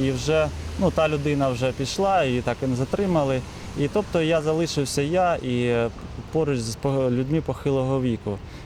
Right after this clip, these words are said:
І така склалася ситуація, начебто я там, е, розганяв цей мітинг.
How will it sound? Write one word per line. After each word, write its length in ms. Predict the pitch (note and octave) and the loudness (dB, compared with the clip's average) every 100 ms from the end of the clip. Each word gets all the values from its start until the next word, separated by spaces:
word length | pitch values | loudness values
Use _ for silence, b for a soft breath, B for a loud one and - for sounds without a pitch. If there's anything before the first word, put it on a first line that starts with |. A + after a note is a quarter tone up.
| B | B
І 60 | B2 | -2
така 260 | C3+ C#3 C#3 | 0 0 -2
склалася 340 | - C3 B2 | 0 -2 0
ситуація, 520 | C#3 G3 G#3 F#3 C3+ | -2 0 0 2 0
начебто 440 | B2+ B2 B2+ - B2+ | 0 0 -2 -2 0
я 240 | C#3+ D3+ | 0 0
там, 300 | - B2 A#2 - - - - - - - - A2+ | 0 -2 -2 -8 -14 -16 -16 -16 -14 -14 -8 -2
е, 300 | G#2+ A2 A2 | 2 2 0
розганяв 400 | A2 A#2 B2+ A#2+ | 0 2 2 0
цей 180 | - B2 | 0 0
мітинг. 360 | A2 F#2+ G2 | 0 0 -4